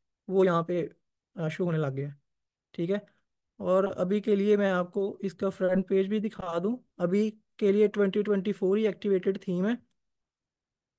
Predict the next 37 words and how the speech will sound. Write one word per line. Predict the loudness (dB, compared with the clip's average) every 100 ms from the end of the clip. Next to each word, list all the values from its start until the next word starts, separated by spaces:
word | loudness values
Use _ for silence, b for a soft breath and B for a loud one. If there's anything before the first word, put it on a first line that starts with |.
| _ _ -2
हमने | 2 4
अभी | 4 2
अपना | 0 2 4
जो | 4
थीम | 2 0 -2
क्रिएट | -2 -2 -4 -4
किया | -2 0
वो | 2
एक्टिवेट | 0 -2 -4 -2 -2
नहीं | -2 -4
हुआ। | -4 -8 _ _ _ _ _ _ _
इससे | -4 2 4
पहले | 6 6
हम | 4
थीम | 2 0 0
डिटेल्स | 2 4 4
देख | 2 0 -2
लें | -6 -10 _ _ _ _ _ _ _ _ _
और | -4 0
थीम | 2 4
डिटेल | 6 6 6
में | 4
आप | 4
देखेंगे | 0 0 -2 0
कि | 2
जो | 2
मैंने | 2 0 -2
थीम | -2 -2
का | 0
नाम | 0 0 0
दिया | 0 0
था, | -2 -8 _ _ _ _ _ _ _ _ _ _
जो | -2
थीम | 0 2 2
का | 2
वर्जन | 4 2 2 0
था | 0